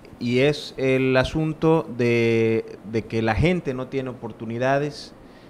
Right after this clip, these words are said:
de que la gente no tiene empleo, de que sus capacidades y sus talentos, eh, no están siendo aprovechados. Entonces, lo que nosotros necesitamos es tomar,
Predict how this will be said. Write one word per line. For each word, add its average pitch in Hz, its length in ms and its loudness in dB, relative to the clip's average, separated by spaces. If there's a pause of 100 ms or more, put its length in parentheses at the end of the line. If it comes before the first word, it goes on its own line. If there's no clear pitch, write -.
(120)
de 113 140 -2
que 120 160 -4
la 113 160 2
gente 147 400 -2
no 123 140 -6
tiene 120 220 -4
empleo, 139 440 -2 (600)
de 120 100 -2
que 120 400 -2
sus 117 180 -10
capacidades 139 720 -2
y 143 40 -8
sus 131 180 -14
talentos, 143 720 -6 (260)
eh, 117 280 -4
no 127 160 -2
están 143 260 -4
siendo 135 240 -4
aprovechados. 127 800 -6 (800)
Entonces, 139 560 0
lo 127 160 0
que 120 80 -2
nosotros 123 400 -2
necesitamos 139 640 -4
es - 380 -2 (580)
tomar, 143 520 2